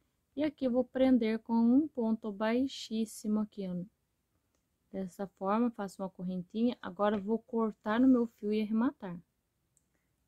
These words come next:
Aqui é só puxar o fio. Desta forma, virar aqui para trás.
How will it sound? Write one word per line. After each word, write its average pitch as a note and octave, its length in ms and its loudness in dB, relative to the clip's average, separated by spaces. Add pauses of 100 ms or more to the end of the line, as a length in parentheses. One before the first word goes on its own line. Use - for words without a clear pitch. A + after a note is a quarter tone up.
(140)
Aqui - 120 -8
é G3 40 -4
só F#3 180 -10
puxar F#3+ 500 -10
o G3+ 60 -10 (140)
fio. D4 200 -6 (1700)
Desta F#3+ 340 -10
forma, G#3+ 440 -2
virar F#3+ 400 -4
aqui F#3 240 -12
para F#3 300 -12
trás. - 600 -10